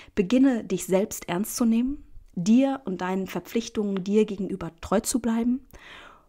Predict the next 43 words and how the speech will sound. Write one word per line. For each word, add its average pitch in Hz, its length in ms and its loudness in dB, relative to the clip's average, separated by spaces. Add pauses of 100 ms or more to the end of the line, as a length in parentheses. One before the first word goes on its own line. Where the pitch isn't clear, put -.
(500)
Wenn 285 200 4
etwas 302 300 0
nicht 233 140 0
funktionieren 226 440 2
sollte, 214 400 2
wie 185 80 0
du 190 100 -6
es 185 140 -4
geplant 185 460 -6
hast, 247 260 -4
wenn 175 120 -4
es - 300 -10
zum 196 140 -4
Beispiel 180 460 -4
zeitlich 180 400 -8
nicht - 220 -12
aufgeht, 208 540 -2
dann 185 280 -6 (140)
stell 180 280 -2
den 175 140 0
Plan 160 180 -8
nochmal - 280 -6
um, 254 180 4
das 185 160 -4
ist 170 120 -12
total - 380 -8
in 220 140 -6
Ordnung. 185 420 -4 (800)
Mach 220 200 0
nicht 285 280 4
alles 233 280 0
oder 196 160 -2
nichts, - 640 -6
also 185 340 -8
steig 247 400 0
einfach 214 340 -4
wieder 170 220 -4
ein, 247 420 4
mach 170 200 -6
weiter 202 320 0
mit 190 160 -6
deinen 180 200 -2
Bemühungen 180 640 0